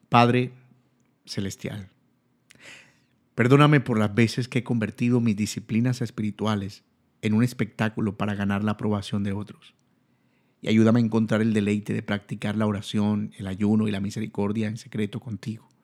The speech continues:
Que mi corazón busque tu recompensa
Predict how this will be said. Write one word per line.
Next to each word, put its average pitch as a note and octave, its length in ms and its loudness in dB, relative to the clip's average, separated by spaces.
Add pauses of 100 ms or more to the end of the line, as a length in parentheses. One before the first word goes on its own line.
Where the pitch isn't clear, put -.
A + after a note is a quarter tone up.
(1160)
Que A#2 100 0
mi A2+ 80 4
corazón A#2+ 580 2
busque C3 360 4
tu - 100 -14
recompensa G2+ 680 -8